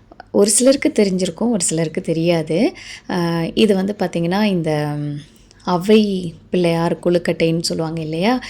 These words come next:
இது வந்து செவ்வாய்க்கிழமைகள்ல சாமி கும்பிடுவாங்க.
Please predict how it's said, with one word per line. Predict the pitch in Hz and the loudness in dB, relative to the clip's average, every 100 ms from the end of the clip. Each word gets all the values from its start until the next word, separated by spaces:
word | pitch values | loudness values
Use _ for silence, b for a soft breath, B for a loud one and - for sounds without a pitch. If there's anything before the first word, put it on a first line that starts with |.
| B B | B B
இது | 202 185 | 2 2
வந்து | 170 185 196 | 2 0 0
செவ்வாய்க்கிழமைகள்ல | 185 180 208 214 180 165 156 151 175 226 214 | -2 0 -2 -2 -2 -2 -2 0 0 0 0
சாமி | 175 151 156 | -2 -2 -4
கும்பிடுவாங்க. | 165 165 156 143 151 | -4 -4 -2 -2 0